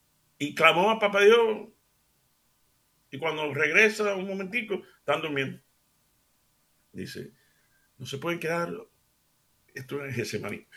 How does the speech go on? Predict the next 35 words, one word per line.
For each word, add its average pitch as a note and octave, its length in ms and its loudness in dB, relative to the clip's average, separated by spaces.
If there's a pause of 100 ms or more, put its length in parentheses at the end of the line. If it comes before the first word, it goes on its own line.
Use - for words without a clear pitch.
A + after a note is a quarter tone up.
"no D#3+ 120 -4
se G3+ 120 -4
pueden F#3+ 200 -4
quedar F#3 220 -2
una F#3 240 -6
hora G#3 340 -6
despiertos. G#3 680 -12 (1160)
Te A2 80 -8
estoy D#3+ 240 -2
diciendo G#3+ 420 0
que F#3+ 80 -2
estoy G3+ 180 0
pasando G#3 640 -8 (160)
por E3 120 -8
un F#3 80 -6
momento. A3 360 -2 (260)
Necesito G3 960 -6
de G#3+ 80 -2
ustedes, - 600 -2
necesito - 760 -8
que - 100 -12
ustedes F#3+ 320 -2
estén G#3+ 240 -4
conmigo". F#3+ 680 -6 (1300)
Y C3 100 2
bueno, A3 360 4 (120)
ya - 100 -20
ustedes A2+ 300 -6
saben C3+ 220 2
el D#3 80 -2
evangelio. D#3 440 -6
Se - 180 -12
fue - 180 -6
otra D#3 160 -2
vez, F#3 220 0